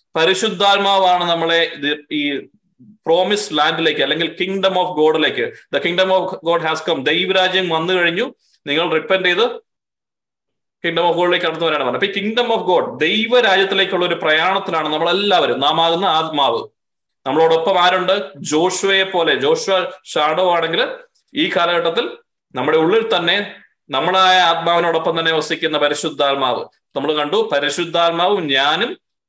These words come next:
ആത്മാവാണ്, അതായത് പരി-, സ്പിരിറ്റ് ആണ്. ഞങ്ങൾ രണ്ടും വസിക്കുന്ന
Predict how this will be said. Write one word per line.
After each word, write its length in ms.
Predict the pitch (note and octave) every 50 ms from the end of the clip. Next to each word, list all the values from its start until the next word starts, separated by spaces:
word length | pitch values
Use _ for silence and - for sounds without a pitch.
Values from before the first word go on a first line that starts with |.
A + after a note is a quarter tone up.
| _ _ -
ആത്മാവാണ്, 760 | C3 B2+ C#3 D3 D3 - E3+ D#3+ E3+ F#3 F#3+ F3 D3+ B2 A#2
അതായത് 240 | A#2+ B2 C3 C#3+ D#3+
പരി-, 340 | - D3 C#3+ C#3+ C#3 - B2+
സ്പിരിറ്റ് 480 | B2 - - D3 C#3 D#3+ F#3+ F#3+ - F3+
ആണ്. 340 | D3+ C#3+ D#3 B3+ C#4 G#3 - _ _ _ _ -
ഞങ്ങൾ 540 | C3+ B2 B2+ C#3 D3+ D#3+ D3+ C#3+ C#3+ C#3+ C#3+
രണ്ടും 260 | D#3 E3+ F3 D3+ D3+
വസിക്കുന്ന 720 | C#3 D#3+ - - E3 D#3 D#3 D#3 D3+ D3+ D3+ D3+ D3+